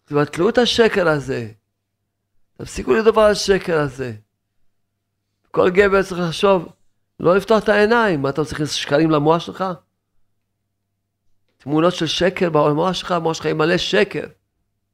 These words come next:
מלא שקר. אפילו אם אין לך תאווה, כל שקר שאתה עוד רחוק בשביל אין לך תאווה. זה יעורר לך את ה-, את התאווה שתחריב לך את ירושלים. את הלב שלך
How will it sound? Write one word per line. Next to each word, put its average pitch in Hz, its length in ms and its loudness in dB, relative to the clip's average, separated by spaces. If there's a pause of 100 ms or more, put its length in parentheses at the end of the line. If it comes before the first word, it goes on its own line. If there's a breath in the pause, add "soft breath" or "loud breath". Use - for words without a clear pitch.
מלא 180 220 0
שקר. 202 560 0 (1900)
אפילו 202 220 -2
אם 202 60 0
אין 214 120 4
לך 214 180 2
תאווה, 190 420 6
כל 196 160 -4
שקר 196 240 -6
שאתה 175 280 -4
עוד 170 220 0 (420)
רחוק 170 280 0
בשביל 143 240 -2
אין 135 80 2
לך 123 100 -6
תאווה. 120 400 -6 (1000)
זה 135 100 -2
יעורר 180 280 6
לך 180 180 -2
את 170 120 -2
ה-, 160 180 2 (760)
את 143 100 -2
התאווה 156 640 2 (280)
שתחריב 175 500 0
לך 202 140 2
את 202 120 4
ירושלים. 202 800 0 (1160)
את - 60 -12
הלב 156 220 2
שלך - 180 -2